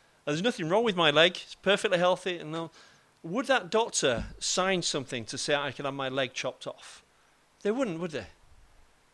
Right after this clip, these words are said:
But all this stuff, people are going in saying, "Well, I, I'm a girl, I was born a girl, but I think I'm a man," or vice versa, or "I think I'm a six-year-old child, or I think I'm a dog, or I think," whatever it might be.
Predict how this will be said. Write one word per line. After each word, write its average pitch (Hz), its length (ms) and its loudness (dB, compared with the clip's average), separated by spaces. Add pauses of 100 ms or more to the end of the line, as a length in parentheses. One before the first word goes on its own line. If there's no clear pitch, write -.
(720)
But 214 100 -4
all 294 140 -6
this 285 160 -2
stuff, - 400 0
people 226 260 -6
are - 20 -4
going 202 280 0
in 180 100 0
saying, 156 380 -2
"Well, 151 120 -2
I, 147 180 -4 (220)
I'm 139 140 -6
a 113 60 -6
girl, 175 280 0
I 143 120 -8
was 113 120 -8
born 196 220 2
a 143 60 0
girl, 117 240 0
but 120 100 -6
I 117 80 -2
think 135 240 -12
I'm 117 120 -10
a 110 60 -10
man," 117 400 -10 (460)
or 123 180 0
vice 131 360 0
versa, 123 440 -2
or 123 240 -2
"I 120 60 -2
think 143 240 -10
I'm 127 80 -8
a 123 60 -6
six-year-old 123 500 -6
child, 117 500 -10 (600)
or 127 80 -2
I - 20 -6
think 131 220 -8
I'm 123 80 -8
a 113 40 -6
dog, 110 360 -4 (200)
or 131 120 -2
I - 20 -2
think," 151 220 -8
whatever 196 320 4
it 180 80 4
might 170 260 0
be. 131 380 0